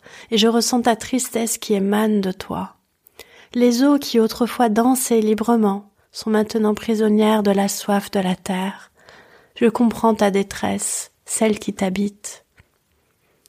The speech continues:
Grand-mère Lune continua, partageant sa propre tristesse face à la souffrance de la tribu et de la nature qui l'entourait.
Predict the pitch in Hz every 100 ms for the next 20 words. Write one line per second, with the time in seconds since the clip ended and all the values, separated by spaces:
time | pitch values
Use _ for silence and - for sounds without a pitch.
0 | - - 196 208 202 226 240 233 208 196
1 | - 202 196 185 185 _ - 196 - 220
2 | 226 226 - 190 - - 226 - 202 -
3 | 202 - 208 202 202 - 208 - 214 208
4 | 202 - - 214 208 208 196 196 - 220
5 | 196 190 - - - - 208 202 202 208
6 | 220 214 - 196 - 214 190 190 - 175
7 | 196 180